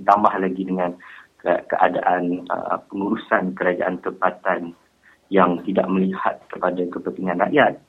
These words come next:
tetapi lebih kepada melihat, ah, kepentingan peribadi melalui syarikat-syarikat, ah, kroni-kroni mereka inilah. Ini yang membimbangkan kita sebenarnya. Hasil yang semakin banyak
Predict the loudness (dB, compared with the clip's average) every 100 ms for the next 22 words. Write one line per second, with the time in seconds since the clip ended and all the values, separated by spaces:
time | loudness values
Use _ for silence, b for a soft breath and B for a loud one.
0 | _ -6 -4 -2 -2 0 0 -2 -4 -6
1 | -4 -2 -2 -2 -4 -4 -4 -6 _ -16
2 | -12 -12 -14 -14 -10 -6 0 0 0 -4
3 | -6 -2 -2 -2 -6 -4 -4 -4 -6 -8
4 | -8 -10 -6 -6 -6 -12 -6 -4 -6 -8
5 | -12 -10 -10 -10 -12 -20 _ _ _ -2
6 | 0 2 0 0 0 0 -2 -4 -4 -6
7 | -4 -4 -4 -2 -2 -2 B B B 2
8 | 6 8 6 4 2 2 0 4 4 4
9 | 0 -4 -4 -4 -6 -4 -4 -2 -2 -4
10 | B B B B -12 -8 -6 -2 -2 -4
11 | -4 -6 -2 0 0 2 2